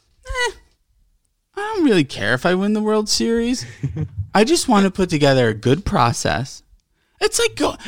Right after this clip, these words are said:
Speaker 1: that's like waking up every day and, and being like, and being like, "Chris, are you trying to be the best dad that you can possibly be?" Uh,
Speaker 2: Not
Speaker 1: no, I
Speaker 2: reasonable.
Speaker 1: just wanna make sure that the processes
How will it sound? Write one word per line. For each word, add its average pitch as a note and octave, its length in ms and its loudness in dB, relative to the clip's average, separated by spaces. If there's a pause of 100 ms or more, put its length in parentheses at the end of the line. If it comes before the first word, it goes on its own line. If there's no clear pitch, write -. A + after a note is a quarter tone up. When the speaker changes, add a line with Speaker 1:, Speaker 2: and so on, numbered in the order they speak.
(160)
Speaker 1:
that's - 180 4
like D#3+ 140 6
waking B3 380 6
up A3+ 180 4
every D3+ 240 6
day C3+ 260 6
and, C3 220 4
and C#3+ 180 4
being D3+ 180 6
like, C3 300 0 (580)
and D3+ 100 2
being D3 120 4
like, C#3+ 160 2
"Chris, C#3 240 0
are B2 200 0
you D#3+ 600 -2
trying C3 300 0
to C3 80 -4
be B2+ 120 0
the A2 100 -2
best G2 340 -4
dad F#2+ 380 -4 (880)
that G#2 140 -2
you G#2+ 140 -2
can G2+ 140 -4
possibly G2+ 400 -2
be?" G2 340 -4 (760)
Uh, B3+ 120 6
Speaker 2:
Not B3+ 100 6
Speaker 1:
no, C#4+ 80 6
I C#4+ 140 8
Speaker 2:
reasonable. - 160 2
Speaker 1:
just F#4+ 200 2
wanna G#4 240 2
make C#4+ 200 4
sure A3+ 320 4
that G3 240 -2
the - 40 -6
processes C#3 840 0